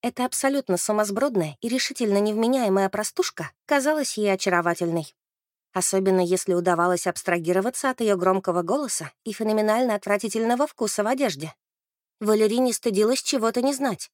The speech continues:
с воздушной непосредственностью принимала критику в свой адрес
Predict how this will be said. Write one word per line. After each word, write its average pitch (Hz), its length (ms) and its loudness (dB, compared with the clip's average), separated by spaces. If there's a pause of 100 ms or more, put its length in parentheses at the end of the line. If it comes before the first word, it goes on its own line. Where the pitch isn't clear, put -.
(140)
с - 140 -8
воздушной 196 500 2
непосредственностью 185 960 0
принимала 202 480 2
критику 190 400 -2
в 185 80 -2
свой 185 220 0
адрес 240 400 -6